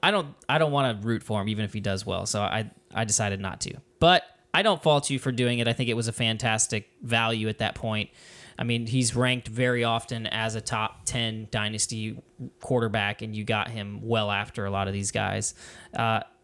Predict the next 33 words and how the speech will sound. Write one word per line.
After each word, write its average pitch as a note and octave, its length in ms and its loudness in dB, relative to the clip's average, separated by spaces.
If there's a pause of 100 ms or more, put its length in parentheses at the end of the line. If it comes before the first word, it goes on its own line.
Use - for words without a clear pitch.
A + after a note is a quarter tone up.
(120)
after A#2+ 640 0 (220)
Tua, D3 300 2
who A#2+ 80 0
you're A2 160 0
playing A#2+ 320 0
week G#2 200 -4
one A#2 220 0
even. G2 300 -4
So G#2+ 340 0 (480)
Deshaun F3 360 4
Watson, D#3+ 680 2
um, B2+ 420 0 (140)
is C#3 180 2
going C3+ 200 -2
to C3 60 0
be B2 200 0
what A#2+ 200 0
makes A#2+ 240 -2
or B2 60 0
breaks A#2 300 0
this A#2 160 0
team A#2 260 -2
to A2+ 120 -2
me, A2 180 0
because G#2+ 320 0
the A2+ 80 0
rest C3 260 2
of C3+ 80 0
it's - 300 -2
very A#2+ 360 2
solid. A2 600 2 (160)
Josh B2+ 320 2
Jacobs, B2 680 0